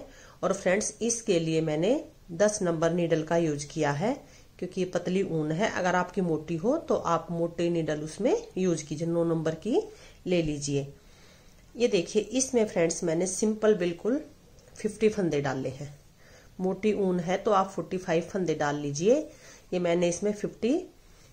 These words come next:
फंदे डाले हैं। ये पाँच और छः नंबर पैर में आसानी से आ जाएगी। देखिए, बिल्कुल simple धागे से फंदे मैंने इसमें डाले single,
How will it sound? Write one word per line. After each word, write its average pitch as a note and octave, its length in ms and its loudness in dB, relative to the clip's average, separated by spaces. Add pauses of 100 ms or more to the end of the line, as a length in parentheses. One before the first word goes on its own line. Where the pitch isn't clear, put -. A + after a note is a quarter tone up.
(100)
फंदे F#3 300 6
डाले D3 320 2
हैं। A3 280 0
ये G3+ 160 0 (120)
पाँच A3+ 320 4
और F#3 140 0
छः G3 220 -2
नंबर D#3+ 300 2
पैर D#3 280 2
में D#3 140 0
आसानी D#3 460 -2
से G3 220 2 (460)
आ D#3 140 4
जाएगी। C3+ 520 -2 (360)
देखिए, F3+ 240 0
बिल्कुल A3+ 340 0
simple G3+ 380 0
धागे E3+ 320 0
से F3+ 160 -2
फंदे F3 320 -2
मैंने D#3 240 2
इसमें D#3 240 -2
डाले D3 240 -2
single, F#3 440 0